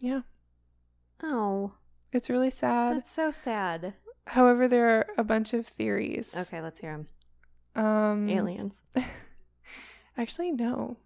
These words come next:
Speaker 2: Oh,
Speaker 1: That
Speaker 2: the
Speaker 1: wasn't one of
Speaker 2: government.
Speaker 1: them.
Speaker 2: He knew something
Speaker 1: He knew
Speaker 2: he sh-
Speaker 1: something he shouldn't have.
Speaker 2: Yeah.
Speaker 1: Yeah.
Speaker 2: He saw a, like,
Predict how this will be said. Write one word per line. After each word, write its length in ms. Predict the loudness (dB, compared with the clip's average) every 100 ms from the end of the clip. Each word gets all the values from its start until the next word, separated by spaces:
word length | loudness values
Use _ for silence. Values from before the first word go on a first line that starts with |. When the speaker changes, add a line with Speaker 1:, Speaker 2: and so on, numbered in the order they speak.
| -20 -16
Speaker 2:
Oh, 60 |
Speaker 1:
That 100 | -14 -8
Speaker 2:
the 60 |
Speaker 1:
wasn't 40 | -6
one 100 | -4
of 40 |
Speaker 2:
government. 500 | -4 -2 -2 -2 -2
Speaker 1:
them. 240 | -4 -6 -10 _ _
Speaker 2:
He 160 | -4 0
knew 380 | 2 2 0 -2
something 720 | -4 -4 -4 -4 -2 -2 -4 -4
Speaker 1:
He 100 | 0
knew 100 | 2
Speaker 2:
he 60 | 2
sh- 40 |
Speaker 1:
something 380 | -2 -6 -2 -2
he 100 | -2
shouldn't 280 | -4 -8 -8
have. 180 | -8 -6
Speaker 2:
Yeah. 220 | -4 -4
Speaker 1:
Yeah. 60 | -6 -12 -20 -20 -20 -20 -20 -20 -14
Speaker 2:
He 140 | -10
saw 460 | -8 -4 -2 -2 -4
a, 600 | -6 -4 -4 -4 -4 -8 -12 -8
like, 280 | -6 -6